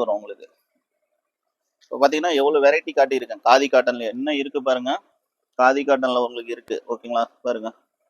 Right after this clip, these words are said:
இந்த டைப்ல இருக்குமா உங்களுக்கு கலர் எல்லாமே வருது. பாருங்க, இதே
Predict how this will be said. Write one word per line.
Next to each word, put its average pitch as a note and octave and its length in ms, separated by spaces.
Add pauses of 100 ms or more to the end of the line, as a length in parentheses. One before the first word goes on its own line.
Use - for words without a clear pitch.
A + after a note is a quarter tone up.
(120)
இந்த C3+ 200
டைப்ல D3 260
இருக்குமா D3 240
உங்களுக்கு C#3+ 240
கலர் C#3 260
எல்லாமே B2+ 340
வருது. G#2+ 200 (4000)
பாருங்க, G#2 220 (520)
இதே C#3+ 140